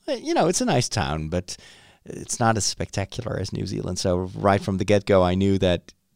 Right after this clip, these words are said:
I had to end in Matamata. You know, the, you, you, you always have to end your stories at the top of, of the experience. And so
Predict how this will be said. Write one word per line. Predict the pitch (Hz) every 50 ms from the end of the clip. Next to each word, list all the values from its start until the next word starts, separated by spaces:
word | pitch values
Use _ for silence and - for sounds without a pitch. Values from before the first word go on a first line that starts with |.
| - - _ -
I | - - 98
had | 98 - 101 101 -
to | 110 -
end | 123 123 123 117 95 98 104 - - _ _ _ _ _ _ _ _ _ _ _ _ _ _
in | - 131 123 113
Matamata. | 113 113 104 101 101 95 107 120 120 113 92 76 73 73 82 92 - -
You | - 110 110
know, | 101 101 101 101 104
the, | 101 107 104 104
you, | 104 104 104 - 110 110 110
you, | - 113 113 120 - 107
you | 104 110 120
always | 131 143 151 143 135 -
have | 131 127 -
to | - 135 -
end | 135 131 131 127 127 120 -
your | 120 113
stories | 104 - - 156 131 123 120 117 117 117 113 - - _ - - - - - _ _ _ _ _
at | - 123 120 120 113 -
the | 117
top | - - - - 175 160 147 131 - -
of, | - 101 95 92 - - - - - _ _ _ _ _ _
of | - 107 95 92
the | 98 95
experience. | 87 - - - 101 92 85 95 104 113 131 131 - - _ _ _ _ _ _ _ _ _ _ _ _ _ _ _ _ _ -
And | 98 104 107 98
so | - - 104 104 101 101 104 98 95